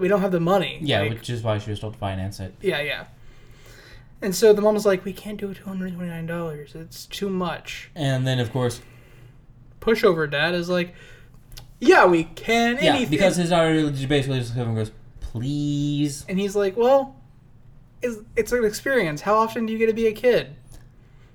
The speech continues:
Speaker 2: And then
Speaker 1: Can I,
Speaker 2: Uh,
Speaker 1: can I just tell you what my notes are right here?
Speaker 2: Yeah, go
Speaker 1: When,
Speaker 2: ahead.
Speaker 1: when he sa-, when he says that, I have typed the following words. "I hope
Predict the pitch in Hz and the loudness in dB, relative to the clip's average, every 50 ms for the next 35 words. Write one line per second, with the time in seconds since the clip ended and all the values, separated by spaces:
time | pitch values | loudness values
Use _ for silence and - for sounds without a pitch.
0 | - - - 139 135 139 135 139 156 165 165 165 156 156 147 151 160 - - - | -14 -4 0 2 2 4 4 4 4 4 4 4 4 2 2 0 -4 -8 -14 -20
1 | - - - - - - - - - - - - 202 196 175 196 214 202 208 196 | -20 -20 -20 -20 -20 -20 -20 -20 -20 -10 -2 2 2 4 4 4 4 2 4 2
2 | 190 202 202 - 196 185 190 190 180 156 151 143 151 160 165 - - - - - | 2 2 2 2 2 2 2 2 0 -2 -2 -2 -4 -4 -6 -8 -12 -12 -14 -18
3 | - - - - - - 180 180 175 185 185 185 185 196 190 175 214 214 202 202 | -20 -20 -20 -14 -8 -4 -2 0 2 0 2 2 2 2 2 4 6 6 6 6
4 | 208 151 127 113 - - - - - - 208 180 175 180 175 - - 214 165 180 | 6 4 4 4 4 4 2 2 0 -2 -2 -2 0 0 -2 0 2 2 2 2
5 | 170 170 165 165 170 165 165 165 175 196 196 202 208 202 - - - - - - | 2 -2 -2 -2 -2 -2 -2 0 0 2 2 2 2 0 -2 -8 -20 -20 -20 -20
6 | - - - - - - - - - - - 196 180 175 170 - - 208 202 208 | -20 -20 -20 -20 -20 -20 -20 -20 -20 -8 -2 0 2 2 2 2 2 2 2 2
7 | - 220 208 - 226 214 208 208 208 208 202 185 156 131 123 120 - - - - | 2 -2 2 6 8 10 10 10 8 6 4 0 -2 -4 -6 -8 -12 -14 -16 -16
8 | - - - - - - - - - - 190 - - 175 175 196 202 | -18 -20 -20 -20 -20 -20 -20 -20 -12 -8 -8 -4 2 4 4 4 4